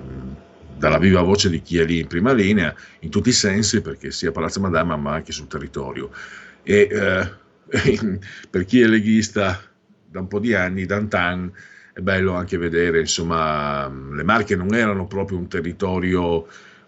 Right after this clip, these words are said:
la Lega è sempre andata bene, benino, ma non proprio così fortemente, eh, leghista. Invece se vedete che anche lì, diciamo, eh, si impone quello che è il modello Lega, cioè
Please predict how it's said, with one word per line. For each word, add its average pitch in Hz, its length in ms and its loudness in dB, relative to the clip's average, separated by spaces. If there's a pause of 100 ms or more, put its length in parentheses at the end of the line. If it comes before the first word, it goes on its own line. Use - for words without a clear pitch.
(880)
la 170 140 6
Lega 196 280 8
è 151 40 4
sempre 165 320 0
andata 147 340 -2
bene, 120 540 -2
benino, 123 480 -4
ma 98 120 -4
non 123 240 -2
proprio 104 300 -2
così 98 300 -2
fortemente, 92 1120 0 (300)
eh, 82 480 2
leghista. 101 460 2
Invece 85 300 0
se 80 200 -4
vedete 85 480 2
che 73 320 -4
anche 92 300 -2
lì, 82 340 0
diciamo, 78 720 -2 (240)
eh, 76 480 0
si 80 220 0
impone 87 520 0
quello 82 220 2
che 82 120 -2
è 82 40 2
il 82 60 0
modello 80 420 0
Lega, 76 500 -2 (220)
cioè 82 340 0